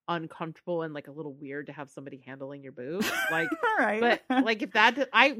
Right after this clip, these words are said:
Speaker 1: I'm weird about strangers touching me. Like, I don't care if
Speaker 2: Yeah.
Speaker 1: my friends touch me, whatever. I don't have boundaries around that. But, like, strangers, I don't like touching me.
Speaker 2: That's fair.
Speaker 1: So, especially not my boobs.
Speaker 2: Yeah.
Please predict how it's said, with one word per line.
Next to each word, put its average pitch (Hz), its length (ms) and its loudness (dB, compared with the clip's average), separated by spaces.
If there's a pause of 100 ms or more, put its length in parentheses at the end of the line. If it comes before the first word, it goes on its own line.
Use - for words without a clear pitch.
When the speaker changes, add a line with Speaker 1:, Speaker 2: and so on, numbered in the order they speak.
(140)
Speaker 1:
I'm 262 220 2
weird 220 160 4
about 196 180 2
strangers 170 440 -4
touching 180 280 -4
me. 196 120 -4
Like, 170 160 -4
I - 20 0
don't 185 120 0
care 139 120 0
if 82 60 -4
Speaker 2:
Yeah. - 40 -6
Speaker 1:
my 160 60 -8
friends 165 300 -10
touch 156 200 -8
me, 156 120 -14
whatever. 143 280 -6
I 143 60 -6
don't 147 140 -8
have 151 100 -14
boundaries 147 400 -12
around 139 140 -14
that. 147 180 -12
But, 139 140 -12
like, 135 180 -12
strangers, 156 420 -16
I 123 120 -16 (100)
don't 113 220 -16
like 151 200 -20
touching 220 300 -16
me. 247 320 -12
Speaker 2:
That's 285 240 -8
fair. 151 260 -8 (100)
Speaker 1:
So, 185 340 2 (240)
especially 190 440 -10
not 220 120 -10
my 202 100 -10
boobs. 226 560 -2 (240)
Speaker 2:
Yeah. - 140 -6